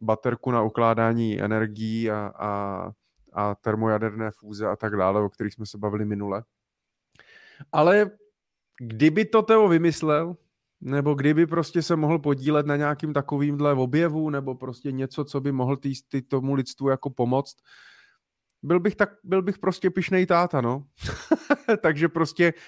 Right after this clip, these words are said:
chci mu dát t-, ty možnosti, eh, který může, že prostě půjde na školu, kde je, protože se ptala samozřejmě Jarka i na jazyky a tak dále, takže určitě školu, kde je rozšířená výuka jazyků. Mám vlastně ch-,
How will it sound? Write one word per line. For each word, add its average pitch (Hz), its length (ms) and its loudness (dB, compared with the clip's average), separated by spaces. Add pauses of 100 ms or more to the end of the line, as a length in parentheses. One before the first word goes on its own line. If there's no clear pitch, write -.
chci - 200 -2
mu 202 120 6
dát 185 280 6 (300)
t-, 196 260 4 (800)
ty 196 120 4
možnosti, 185 800 2 (520)
eh, 143 40 0
který 170 320 2
může, 170 580 2
že 151 120 -4
prostě 156 380 -4
půjde 160 280 0
na 151 100 0
školu, 160 360 0
kde 151 240 0
je, 143 380 0 (600)
protože 135 280 -2
se 147 140 -4
ptala 139 320 0
samozřejmě 147 600 -4
Jarka 139 380 -2
i 117 120 -4
na 110 100 -2
jazyky 139 440 -2
a 135 80 -2
tak 131 180 -6
dále, 123 280 0
takže 127 240 -8
určitě 131 400 -14
školu, 135 340 -6
kde 131 120 -2
je 127 100 0
rozšířená 139 560 -2
výuka 131 300 -6
jazyků. 139 580 -4 (360)
Mám 120 180 0
vlastně 127 340 -2
ch-, - 60 -18